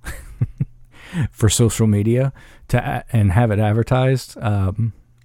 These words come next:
have some funny ideas for that, um, but anyway, uh,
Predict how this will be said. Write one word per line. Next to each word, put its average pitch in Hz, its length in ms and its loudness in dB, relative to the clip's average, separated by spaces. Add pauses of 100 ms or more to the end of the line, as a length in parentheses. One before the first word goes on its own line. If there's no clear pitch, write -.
(120)
have 127 160 2
some 101 100 -4
funny 101 260 0
ideas 87 380 0
for - 140 -8
that, 90 340 -4
um, 85 540 -6
but - 260 -4 (340)
anyway, 90 500 -2 (200)
uh, 110 300 -4